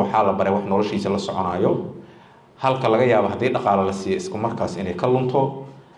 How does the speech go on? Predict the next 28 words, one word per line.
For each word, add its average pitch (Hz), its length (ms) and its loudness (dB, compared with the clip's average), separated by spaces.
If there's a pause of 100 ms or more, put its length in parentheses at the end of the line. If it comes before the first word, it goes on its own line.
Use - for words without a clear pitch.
(140)
Adinkana 120 340 0
waxaa 104 280 4
la 98 40 -2
rabaa 95 220 2
Ilaahay 110 240 2
hadduu 101 240 0
idmo 107 400 -4 (1080)
inaadnaan 110 400 0
beer 98 180 2
darayno 98 320 0
fursaddaas. 127 560 0
Waxaa 95 240 -2
kaloo 107 320 2
qaali 139 320 6
ah, 135 320 0 (480)
kidkii - 480 -2
wixii 123 320 2
laydin 98 320 2
baray 120 400 2 (640)
in 120 100 -4
laydinku 107 360 2
wareejinayo 101 500 2
waa 95 160 2
fursad - 280 -4
kaloo 101 200 2
qaali 117 260 4
ah 110 140 2
ood 98 160 0